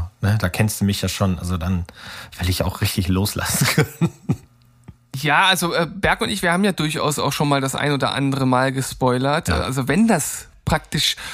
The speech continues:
Speaker 2: f-, d-, der Kritik wirklich zuträglich ist, dann kann man das auch bei uns durchaus mal machen. Also da,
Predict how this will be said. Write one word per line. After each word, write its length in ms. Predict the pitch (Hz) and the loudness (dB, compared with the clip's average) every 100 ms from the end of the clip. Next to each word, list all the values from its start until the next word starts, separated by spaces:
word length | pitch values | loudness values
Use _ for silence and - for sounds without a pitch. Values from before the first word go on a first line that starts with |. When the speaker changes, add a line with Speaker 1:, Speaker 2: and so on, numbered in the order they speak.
| - - | -14 -14
Speaker 2:
f-, 200 | - - | -16 -16
d-, 240 | 165 - 147 | -12 -10 -6
der 180 | 151 151 | -4 -2
Kritik 500 | - 165 233 208 156 | -2 0 0 0 0
wirklich 360 | 190 190 - | 0 0 -4
zuträglich 680 | - 294 - - 139 139 131 | -4 -6 -2 0 0 0 -2
ist, 220 | 104 180 147 | 0 -2 -2
dann 120 | 139 | 0
kann 180 | - 180 | 0 2
man 160 | 165 | 2
das 200 | 139 147 | 0 -2
auch 220 | 131 139 | -2 -2
bei 200 | - 131 | 0 0
uns 400 | 123 151 165 - | 2 0 -2 -4
durchaus 480 | - 135 139 120 123 | -2 -2 0 -2 -2
mal 120 | 123 | -2
machen. 380 | 123 123 127 120 | 0 -2 -2 -6
Also 220 | 123 156 - | -8 -10 -10
da, 280 | - 139 | -8 -8